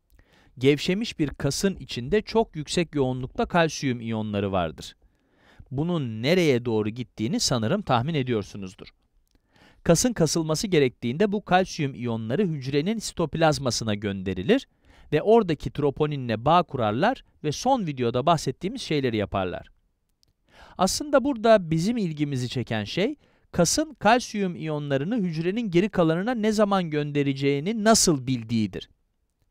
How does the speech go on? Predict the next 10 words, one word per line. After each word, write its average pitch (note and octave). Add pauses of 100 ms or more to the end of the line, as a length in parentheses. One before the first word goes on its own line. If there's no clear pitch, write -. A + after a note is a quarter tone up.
(560)
Burası C4+
kas -
hücresinin D#3
içi. A2+ (1200)
Aktin D#3+
filament, A2+ (220)
miyozin C#3+
başları, A2 (360)
troponin E3+ (280)
ve D#3+